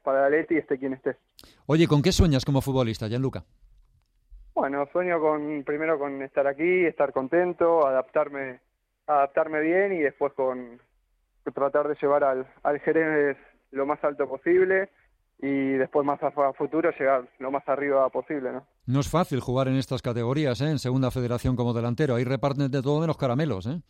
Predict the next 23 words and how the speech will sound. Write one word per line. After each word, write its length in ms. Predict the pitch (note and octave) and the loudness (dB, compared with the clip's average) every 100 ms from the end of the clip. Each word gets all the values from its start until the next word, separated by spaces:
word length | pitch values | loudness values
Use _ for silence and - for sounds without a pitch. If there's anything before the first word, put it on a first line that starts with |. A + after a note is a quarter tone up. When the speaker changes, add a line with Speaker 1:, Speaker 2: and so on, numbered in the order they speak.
| - _ _ _ _ _ _ _ _ _ - | -20 _ _ _ _ _ _ _ _ _ 2
Speaker 1:
Sí, 80 | G3+ D#3 | 4 2
sí, 80 | D3 | 0
la 120 | C3+ | 2
verdad 160 | C#3+ C#3+ | 2 2
que 80 | |
es 100 | D3+ | 0
una 140 | D3+ C3+ | -2 0
categoría 440 | C#3 C#3 C#3+ D3 | 0 0 0 0
muy 180 | C#3+ C#3 | -2 -6
fuerte, 440 | - D#3+ E3+ - E3+ E3+ E3 D#3+ C#3+ C3 B2+ | 0 2 2 0 4 6 6 4 2 0 -2
eh, 60 | B2+ _ _ _ _ | -6 _ _ _ _
muy 140 | D3+ D3 | -2 -2
ajustada, 580 | C#3+ C3+ D#3+ D#3 D3+ | -2 0 4 6 4
todos 160 | - C3+ | 2 -2
los 80 | C3+ | 0
partidos 400 | B2+ C#3 C#3 C3+ | -2 -2 -4 -2
son, 260 | C3 C3 A#2+ B2+ _ - | -4 -4 -6 -18 _ -6
son 120 | C#3+ | -4
muy 200 | D3+ D3 | 0 -2
difíciles, 560 | C3+ D#3 - D#3+ E3 E3+ _ _ _ _ - | -2 -4 -2 0 -2 -2 _ _ _ _ -14
así 220 | B2+ C3 | -10 -8
que 80 | B2+ | -6
sí, 220 | C3+ | -6